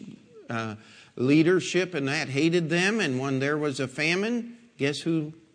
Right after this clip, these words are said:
had double trouble? Well, the Christians did. Paul was fulfilling his Christian obligations. And as you do that, sometimes you're gonna find yourself in trouble.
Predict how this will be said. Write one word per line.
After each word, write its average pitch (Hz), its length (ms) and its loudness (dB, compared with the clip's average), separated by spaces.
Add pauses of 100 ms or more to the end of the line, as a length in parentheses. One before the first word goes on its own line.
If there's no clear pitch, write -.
had 143 260 -6
double 151 280 -2
trouble? 113 360 -6
Well, 104 160 -6
the 113 80 -6
Christians 107 540 -8
did. - 220 -14 (1160)
Paul 226 380 0
was 180 180 0
fulfilling 185 800 -4
his 143 240 -4
Christian 165 460 -6
obligations. 135 1120 -6 (800)
And 123 180 -2
as 151 260 0
you 180 80 0
do 175 200 0
that, 156 260 -6
sometimes 156 500 -4
you're 147 100 -6
gonna 151 160 -6
find 139 300 -8
yourself 123 400 -8
in 117 100 -8
trouble. 120 360 -12